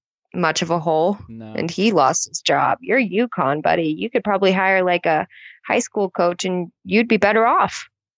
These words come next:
Speaker 2: I've always said they were never gonna recover from the Bob Diaco departure at uconn.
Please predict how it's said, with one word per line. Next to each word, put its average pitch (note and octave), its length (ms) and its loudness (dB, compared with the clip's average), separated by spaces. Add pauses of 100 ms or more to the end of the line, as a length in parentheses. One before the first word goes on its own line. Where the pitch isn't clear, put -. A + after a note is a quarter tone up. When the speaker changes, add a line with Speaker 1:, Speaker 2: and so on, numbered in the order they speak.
(220)
Speaker 2:
I've C#3+ 120 0
always D#3 240 4
said A#2 200 0
they G#2+ 100 -2
were G#2+ 100 -2
never A2 220 -2
gonna G2+ 240 -6
recover F2+ 460 -8
from G2 260 -8
the F#2+ 80 -8
Bob G2 280 -6
Diaco E2 380 -6
departure - 480 -10
at A#1 200 -12
uconn. - 380 -10